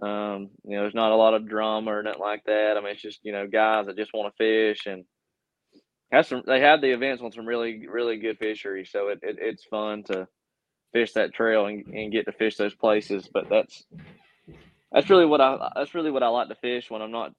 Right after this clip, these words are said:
traveling or nothing is with Iron City. I mean, I just, I enjoy it. It's, you know, Dan and Chuck and Lance and a lot of the guys fish th-, fish that trail. So, um, and our state championship was on, uh, the Coosa River in Wetumpka.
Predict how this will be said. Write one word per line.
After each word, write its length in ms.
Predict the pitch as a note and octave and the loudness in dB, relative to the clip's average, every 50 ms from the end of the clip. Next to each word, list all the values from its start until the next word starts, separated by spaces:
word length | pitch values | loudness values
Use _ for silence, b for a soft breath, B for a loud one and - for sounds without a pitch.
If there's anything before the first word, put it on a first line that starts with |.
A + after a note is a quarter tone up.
| _ _ _ | _ _ _
traveling 540 | - - B2 A#2+ A#2+ B2 B2 B2 B2 B2 B2 | -4 0 2 2 2 2 0 -2 -6 -6 -6
or 80 | B2 | -6
nothing 340 | B2 B2 B2 B2 _ B2 A#2 | -4 -4 -6 -4 _ -8 -8
is 140 | A2 G#2 G#2 | -8 -10 -8
with 160 | A2 G#2+ G#2 | -8 -4 -2
Iron 260 | G#2+ A2 A2 A2 A2 | -2 -2 -2 -4 -6
City. 440 | A2 - A2+ A2 A2 A2+ A2+ A2 _ _ - - | -6 -6 -4 -2 -2 -2 -4 -6 _ _ -16 -14
I 40 | - | -10
mean, 120 | F#2+ G2 | -8 -8
I 80 | G2+ G#2+ | -8 -8
just, 200 | _ G#2+ G#2+ - | _ -12 -4 -2
I 100 | A2 A2 | -2 -2
enjoy 420 | G#2+ G#2+ G2+ G#2+ G#2 G#2 G#2 G#2 | -2 -2 -2 0 2 2 4 4
it. 160 | G#2 G#2 G2 - | 4 2 2 0
It's, 300 | F#2 F#2+ _ - - _ _ _ _ _ _ _ _ _ _ _ _ _ | -6 -10 _ -18 -20 _ _ _ _ _ _ _ _ _ _ _ _ _
you 80 | - G#2 | -4 -2
know, 60 | G2+ | -2
Dan 560 | G#2 G2+ A#2 A#2 A#2+ A#2 A#2 A#2 A#2 A#2 A#2 | 2 2 4 4 4 4 4 2 2 2 0
and 160 | A2+ G#2+ G#2+ | -2 -4 -4
Chuck 540 | - - A#2 A#2 A#2 A#2 A2+ A#2 A#2 A#2 A2+ - | 0 2 6 6 8 8 8 6 4 2 -2 -6
and 160 | G#2+ G2 G2+ | -10 -10 -6
Lance 640 | G#2+ A2 A2+ A#2 A#2 A2+ A2+ A2+ A2+ - - _ - | -6 -6 -4 -4 -4 -6 -6 -6 -8 -10 -14 _ -12
and 200 | G2+ G2 F#2+ G2 _ _ _ _ _ _ _ _ _ _ _ | -10 -10 -10 -14 _ _ _ _ _ _ _ _ _ _ _
a 40 | - | 2
lot 200 | A#2 A#2 A#2 A2+ | 4 6 6 6
of 60 | G#2 | 4
the 80 | A2 G#2+ | 0 0
guys 500 | A2 A2+ A2+ A2+ A2+ A2 G#2+ - - - - _ _ | 2 2 2 4 2 0 -2 -6 -12 -20 -20 _ _
fish 220 | A#2+ A#2+ A2+ - | -6 -6 -6 -6
th-, 120 | - - _ - _ | -12 -14 _ -10 _
fish 200 | A#2+ A#2 A2 _ | -6 -6 -4 _
that 220 | A2+ G2+ - - | -4 -4 -4 -4
trail. 340 | - B2 A#2 A2+ G#2+ G#2+ G#2+ | -6 -4 -2 0 0 -2 -2
So, 360 | - - G#2 G2 G2 G2 G2+ G#2+ _ _ _ _ _ _ _ _ _ _ _ _ _ _ _ _ _ _ | -4 -6 -4 -4 -4 -6 -8 _ _ _ _ _ _ _ _ _ _ _ _ _ _ _ _ _ _ _
um, 440 | G#2 G2+ G2 G2 G2 G2 G2 G2 - _ | -12 -10 -10 -10 -10 -12 -12 -14 -14 _
and 120 | - G#2+ G#2+ | -8 -2 0
our 140 | G#2+ G#2+ | 0 0
state 260 | - - C3 B2 A#2 - | 2 4 4 4 4 2
championship 640 | - C3 C3 B2 - A2+ A2 G#2 - A#2 A2+ G#2 | 2 2 2 2 0 -4 -6 -2 0 2 2 2
was 200 | D#2 G2 G#2+ G#2 | 2 0 -2 0
on, 300 | A2 A2 A2 G#2+ G#2 G#2 | 0 0 0 -2 -2 -2
uh, 140 | G#2 G2+ G2 | -2 -2 -2
the 80 | F#2 G2+ | -4 -4
Coosa 300 | - - A#2 - - A2+ | -2 -2 -4 -2 2 2
River 260 | A2+ A2+ G2+ G2+ G2 | 2 4 2 2 -2
in 60 | G2 | -2
Wetumpka. 560 | G2 G2 - A#2+ A2 G#2+ G2+ - G2 F#2 F#2+ | -4 -4 -2 -2 -2 -2 -2 -2 -2 -2 -2